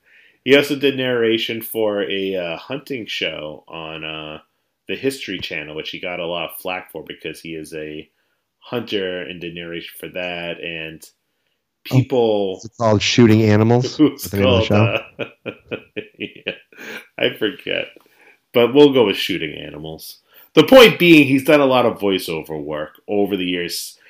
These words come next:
Speaker 1: And Dave the Barbarian
Speaker 2: Actually
Speaker 1: was the starting point for it all. <laughs>
Speaker 2: Well, my favorite thing on the list, something I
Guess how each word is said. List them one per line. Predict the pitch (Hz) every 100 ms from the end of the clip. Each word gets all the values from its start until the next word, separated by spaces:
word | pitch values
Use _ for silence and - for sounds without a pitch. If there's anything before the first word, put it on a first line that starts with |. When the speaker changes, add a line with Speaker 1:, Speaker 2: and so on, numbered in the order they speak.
| - -
Speaker 1:
And | 143 139 131
Dave | 160 170 165
the |
Barbarian | 143 147 135 143 160
Speaker 2:
Actually | 131
Speaker 1:
was | 104 -
the |
starting | 101 - 131 147 131 -
point | 104 92 -
for | 95 101
it |
all. | 113 98 92 - 165 - -
<laughs> | - - 127 - _ 110 - _ _ _ _ - 117 _ _
Speaker 2:
Well, | 113 123 123 _ _
my | 123 123
favorite | - - - 143 170 139 139 -
thing | - 147 135
on | 117
the | 113
list, | 127 -
something | 123 127
I | 107